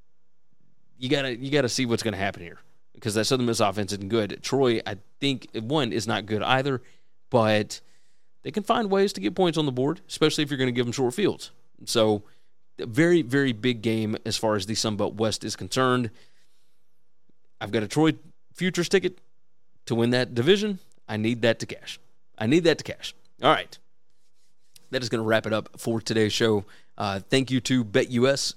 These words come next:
who, of course, brings you the show each and every time out. Go and check out the Bet U S College Football Show. Make sure that you are signed up at bet U S dot com, of course,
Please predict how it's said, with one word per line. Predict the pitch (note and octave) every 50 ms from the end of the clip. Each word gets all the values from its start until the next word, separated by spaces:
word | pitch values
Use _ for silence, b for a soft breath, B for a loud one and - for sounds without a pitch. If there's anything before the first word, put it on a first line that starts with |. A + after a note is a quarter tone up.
| -
who, | A2+ A2+ A#2
of | A2
course, | - B2 A#2 A2 - -
brings | - A#2+ A#2+ A#2+ A#2+ G2 A2+
you | A2+
the | A2
show | G#2 C#3 C3+ C3 B2+ A#2+
each | A2+ -
and | A2 G2+
every | F#2+ G2
time | - G#2 F2 F#2
out. | A#2 D3+ D#3 - - B B B B B B B B B
Go | - A#2+ C3
and | B2+
check | - C3 A#2+ A2+
out | A2+ G#2
the | - A2
Bet | A#2+ A#2+ -
U | B2+ B2 B2
S | A#2+ -
College | - - A#2+ A#2+ A2+ G#2+ -
Football | - - E3 B2 C3 A#2+ A#2 G#2+
Show. | - - A#2+ A#2 C#3 C#3+
Make | D3+ C3 A#2
sure | - C#3
that | B2 A#2 G#2
you | A#2 A2+
are | A2
signed | G2 - A#2+ A2+ A2+ C3
up | D#3+ D#3
at | - G#2+
bet | A2 F#2+
U | D#2+ G#2+ G2+
S | F#2 -
dot | - E2+ -
com, | - F2+ F#2 G2+ C3
of | B2+
course, | - - G#2+ A#2+ C#3+ -